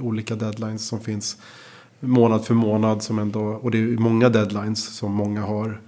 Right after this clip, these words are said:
att förhålla sig till. Eh, och då upplevs det ju som ett ganska stressigt yrke och stressig situation.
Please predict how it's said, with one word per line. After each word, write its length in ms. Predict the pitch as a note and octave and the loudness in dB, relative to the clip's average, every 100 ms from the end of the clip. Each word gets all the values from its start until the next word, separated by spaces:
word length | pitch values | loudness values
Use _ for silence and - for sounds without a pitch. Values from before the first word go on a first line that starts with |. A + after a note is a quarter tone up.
| - - - - - | -20 -20 -20 -20 -6
att 120 | A#2 | -6
förhålla 340 | - G#2+ A#2 G#2+ | -2 2 2 2
sig 120 | G#2+ | -2
till. 360 | G#2+ G#2+ A2 G#2+ - - | -4 -4 -6 -8 -14 -8
Eh, 340 | G#2+ G#2 G#2+ G#2 - _ | -6 -4 -6 -10 -18 _
och 100 | - | -4
då 140 | A2+ A2+ | 0 0
upplevs 420 | A2 A2+ A2 G2 | -2 -2 -4 -4
det 80 | G#2+ | -8
ju 40 | |
som 200 | F#2+ G2+ | -6 -6
ett 120 | G#2 - | -8 -8
ganska 420 | G#2+ - G#2+ G2 - - - - _ - | -10 -8 -10 -10 -14 -20 -20 -20 _ -16
stressigt 680 | - - B2 - D3+ C#3+ - | -10 -2 -2 2 0 -2 -4
yrke 520 | C#3 G#2+ - G#2+ A#2 A#2+ | -2 -2 -4 -6 -4 -4
och 340 | A#2+ A2 A2 | -4 -2 -4
stressig 340 | A2 A2+ - A#2+ | -4 -6 -4 -4
situation. 760 | A#2+ A#2+ - - G#2 A2+ C3 | -6 -8 -6 -2 0 0 -2